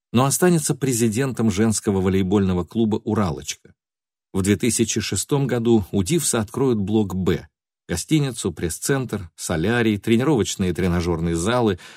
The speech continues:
массажный зал и восстановительный центр, администрацию. «Дивс» превратится в полноценный спорткомплекс мирового стандарта, один из лучших в России.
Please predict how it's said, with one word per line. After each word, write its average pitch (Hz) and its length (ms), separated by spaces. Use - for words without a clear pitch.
массажный 107 640
зал 90 400
и 98 80
восстановительный 90 760
центр, 113 480
администрацию. 98 920
«Дивс» 135 380
превратится 123 580
в 120 100
полноценный 127 600
спорткомплекс 123 800
мирового 113 400
стандарта, 85 720
один 107 260
из 92 120
лучших 110 460
в 95 40
России. 80 520